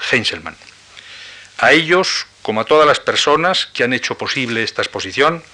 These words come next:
dirigimos nuestro más profundo agradecimiento y en especial, como es lógico, a la familia del artista, es decir, a Lola y Benj Schwitters, viuda e hijo de Ernesto Schwitters. Esta muestra que hoy inauguramos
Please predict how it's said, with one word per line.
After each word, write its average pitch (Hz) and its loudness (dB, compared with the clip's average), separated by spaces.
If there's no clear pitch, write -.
dirigimos 147 -2
nuestro 110 -10
más 131 0
profundo 117 -4
agradecimiento 117 -2
y 117 -2
en 147 0
especial, 151 2
como 117 -4
es 107 -4
lógico, 131 -2
a 117 2
la 113 2
familia 143 2
del 120 -2
artista, 107 -4
es 113 -2
decir, 127 -4
a 120 2
Lola 131 2
y 117 -8
Benj 131 0
Schwitters, - -2
viuda 139 -2
e 117 -4
hijo 123 -2
de 107 -10
Ernesto 107 -4
Schwitters. - -14
Esta 139 0
muestra 156 2
que 131 -4
hoy 123 0
inauguramos 127 0